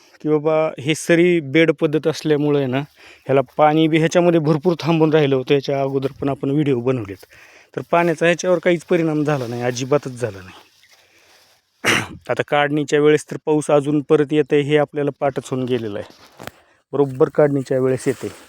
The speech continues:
त्याही वेळेस आता याचा फायदा कसा आहे, एकतर हे पेरल्याच्या नंतर पण बेडवर असते, तेव्हा पण पावसाचं पाणी थांबलं तरी मध्ये आतमध्ये थांबते, बेडवर काही प्रॉब्लेम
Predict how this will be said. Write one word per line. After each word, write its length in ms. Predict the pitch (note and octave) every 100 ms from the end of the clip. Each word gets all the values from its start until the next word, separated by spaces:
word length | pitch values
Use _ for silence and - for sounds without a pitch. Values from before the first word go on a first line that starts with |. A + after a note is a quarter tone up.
| _
त्याही 300 | C#3+ C#3 E3
वेळेस 340 | E3 D#3 D3+ D#3+ - - - - -
आता 140 | B2
याचा 160 | D3 D#3 C#3+
फायदा 280 | - D3+ D3+
कसा 240 | D3 D3 D3
आहे, 160 | C#3+
एकतर 280 | C#3+ - D#3+
हे 180 | D3+ D#3 -
पेरल्याच्या 380 | E3 D#3+ D#3+ D#3
नंतर 220 | D#3 D3+
पण 200 | C#3+ D#3
बेडवर 420 | C#3+ D#3 D3+ C#3
असते, 380 | B2 - - - _ _ _ _ _ _ _ _ _ _ _
तेव्हा 220 | D3 D3 D3+
पण 200 | E3 D#3+
पावसाचं 640 | D3+ D#3+ D#3 - D3+ - C3
पाणी 200 | D#3 D3+
थांबलं 280 | C#3+ D3+ D3+ C#3+
तरी 120 | D3+
मध्ये 360 | D3+ D3+ D3 C#3+ C#3+
आतमध्ये 400 | D3 D#3 C#3+ C#3+
थांबते, 400 | D3+ D3 - C#3+ C#3
बेडवर 420 | D3 C#3 C3+ C3+ C3
काही 180 | C3 C3+
प्रॉब्लेम 380 | C#3+ C3 C3